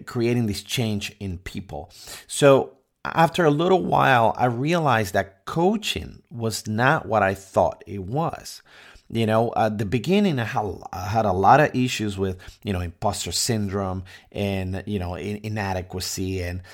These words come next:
you know, that, i-, if you're not familiar with the term imposter syndrome, it's just that little voice in your head that tells you that you're not enough, that you're not good enough to do what you're about to do, right? So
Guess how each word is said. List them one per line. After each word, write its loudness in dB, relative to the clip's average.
you -2
know, -2
that, 4
i-, -2
if -6
you're 4
not 6
familiar 4
with 4
the -4
term 0
imposter 0
syndrome, -4
it's -10
just -4
that 2
little 4
voice 2
in -2
your 0
head 2
that -6
tells 0
you 0
that -4
you're -6
not -2
enough, -6
that -6
you're -8
not 0
good 0
enough -2
to 0
do 0
what 0
you're -2
about 0
to -8
do, -10
right? -4
So 0